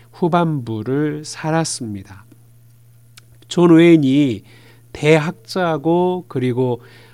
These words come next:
어, 아주 뛰어난 설교자이기 때문에 영국 런던의 시내 한복판에서 가장 크고 가장 똑똑한 사람들이 모여있는 이제 그런 교회에서 목회 사역을 감당했을 거라,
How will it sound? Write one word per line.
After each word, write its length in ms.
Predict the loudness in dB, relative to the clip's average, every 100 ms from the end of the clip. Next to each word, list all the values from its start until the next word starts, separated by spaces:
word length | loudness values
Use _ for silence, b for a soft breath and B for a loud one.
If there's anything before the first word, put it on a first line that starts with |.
| -16
어, 60 | -10
아주 920 | -8 -4 -2 0 4 4 4 0 -6 -14 -20 _ _
뛰어난 400 | -4 2 4 4
설교자이기 760 | 2 0 0 0 -2 -6 -6 -10
때문에 920 | -10 -6 -2 -2 -4 -6 -8 -10 -14 b b b b -14 -8
영국 360 | -4 -2 0 2
런던의 840 | 0 0 2 2 4 2 -2 -4
시내 320 | -4 0 0
한복판에서 1200 | 0 -2 -6 -8 -8 -8 -6 -6 -8 -6 -6 -8 b b b _
가장 580 | -16 -14 -6 -2 -2 -4
크고 480 | -6 -6 -4 -4 -4
가장 580 | -8 -18 -16 -6 -2 -2
똑똑한 440 | -4 -6 -4 -2
사람들이 520 | -2 -4 -4 -2 0 0
모여있는 960 | -2 -2 0 -2 -2 0 0 0 -2 B B B B B -12
이제 480 | -6 -4 -2 -4 -4
그런 280 | 0 0
교회에서 800 | 0 0 0 0 -2 -4 -6 -6
목회 320 | -6 -6 -4 -6
사역을 400 | -6 -8 -8 -10
감당했을 760 | -10 -8 -6 -4 -6 -8 -10
거라, 540 | -10 -10 -8 -8 -8